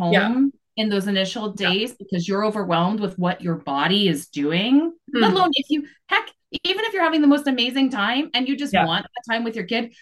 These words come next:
Speaker 2: you're allowed to literally tell the grandparents or anyone
Speaker 1: Yeah.
Speaker 2: else in your life, "Hey, this is when I would like for you to come over. Please
Speaker 1: Mm-hmm.
Speaker 2: don't come over before that. Or if you do, it's <laughs> dropping food at my door."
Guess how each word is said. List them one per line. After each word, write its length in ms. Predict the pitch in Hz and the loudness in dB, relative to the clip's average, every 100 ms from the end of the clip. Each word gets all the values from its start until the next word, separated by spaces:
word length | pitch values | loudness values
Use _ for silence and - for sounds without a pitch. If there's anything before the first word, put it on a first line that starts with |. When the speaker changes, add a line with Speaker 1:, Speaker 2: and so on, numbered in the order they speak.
| _ - | _ 0
Speaker 2:
you're 160 | 277 | 4
allowed 380 | 285 240 233 277 | 6 4 4 2
to 100 | 254 | 2
literally 540 | 185 175 202 240 247 220 | 2 2 2 0 -2 -6
tell 260 | - 233 | -8 -10
the 180 | 240 180 | -4 -2
grandparents 1000 | 170 156 220 339 214 156 131 190 233 - | 0 0 0 0 -4 -6 -2 -2 -4 -6
or 140 | 180 - | -6 -2
anyone 400 | 180 269 302 196 | 2 4 4 2
Speaker 1:
Yeah. 80 | 156 | 0
Speaker 2:
else 180 | 370 - | -4 -8
in 60 | - | -10
your 80 | 170 | -6
life, 360 | 156 156 202 240 _ _ _ _ | -2 0 -2 -4 _ _ _ _
"Hey, 560 | - 247 330 285 143 - - _ - | -10 -4 -2 0 -2 -6 -14 _ -4
this 340 | 175 247 254 | 0 2 2
is 160 | 262 233 | -2 -2
when 340 | 202 190 196 - | -2 -2 -2 -2
I 80 | 175 | -2
would 180 | 175 | -2
like 260 | 170 165 170 | -2 -2 -4
for 120 | - | -6
you 160 | 160 156 | -6 -4
to 80 | 165 | -6
come 240 | 165 147 | -6 -6
over. 440 | 151 147 160 170 - | -6 -4 -4 -6 -8
Please 280 | - 208 208 | -6 0 0
Speaker 1:
Mm-hmm. 60 | 190 | 0
Speaker 2:
don't 100 | 254 - | -4 -6
come 180 | - | -12
over 140 | 151 147 | -8 -6
before 440 | 143 - 139 135 | -8 -8 -8 -6
that. 400 | 139 160 247 269 - | -4 -2 -2 -2 -4
Or 140 | 185 | -2
if 160 | 208 214 | -2 -2
you 80 | |
do, 220 | 175 170 180 | 0 2 0
it's 220 | 175 - | -2 -8
<laughs> 100 | - | -12
dropping 540 | - 190 180 202 190 | -4 -4 -2 -4 -4
food 260 | 175 165 165 | -6 -6 -4
at 120 | 170 | -6
my 140 | 156 151 | -8 -8
door." 280 | 139 143 | -6 -8